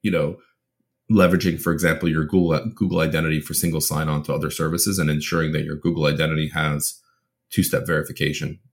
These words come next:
and better than sending yourself a text message. I think that's probably the biz, you know,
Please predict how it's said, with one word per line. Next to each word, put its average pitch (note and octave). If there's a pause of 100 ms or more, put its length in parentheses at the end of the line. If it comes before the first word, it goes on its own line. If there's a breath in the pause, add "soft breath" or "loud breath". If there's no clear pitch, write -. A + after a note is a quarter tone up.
and D#2 (800)
better F#2
than D#2 (380)
sending D#2+
yourself D2
a -
text -
message. -
I -
think -
that's -
probably D2+
the -
biz, -
you G3
know, -